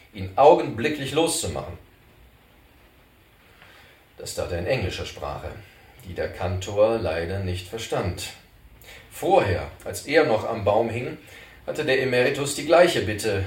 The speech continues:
mit dem gleichen Misserfolg wohl hundertmal ausgesprochen, aber in deutscher Sprache,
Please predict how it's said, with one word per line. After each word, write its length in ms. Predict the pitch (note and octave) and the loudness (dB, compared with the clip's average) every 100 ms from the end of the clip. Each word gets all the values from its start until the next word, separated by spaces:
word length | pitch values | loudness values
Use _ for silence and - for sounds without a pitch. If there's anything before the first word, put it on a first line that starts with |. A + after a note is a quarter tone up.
| - | -6
mit 260 | G2+ G2+ - | -10 -10 -10
dem 160 | G#2 | -8
gleichen 440 | A#2 C#3 D3 G#2+ F2 | 2 2 2 -2 -4
Misserfolg 720 | G2 - G2+ - G#2 G#2+ G#2+ - - | -4 -4 -6 -2 0 0 -4 -12 -6
wohl 360 | A2+ A2 A2 G2 | -2 0 -2 -6
hundertmal 760 | C3+ C3 A#2 - C3 F#2 F2 | -6 -2 -4 -2 -2 0 0
ausgesprochen, 760 | - - F#2+ F#2 A2 G2+ A2+ G2 - - - - | -2 -4 -6 -2 2 2 0 -10 -16 -20 -20 -2
aber 500 | G#2+ G2+ G2+ A#2 B2+ - F2 | 0 2 2 0 -4 -14 -16
in 120 | B2+ | -6
deutscher 400 | F#3 F3+ - F#2 | 2 2 2 -4
Sprache, 500 | - - D2 - | -6 -8 -8 -6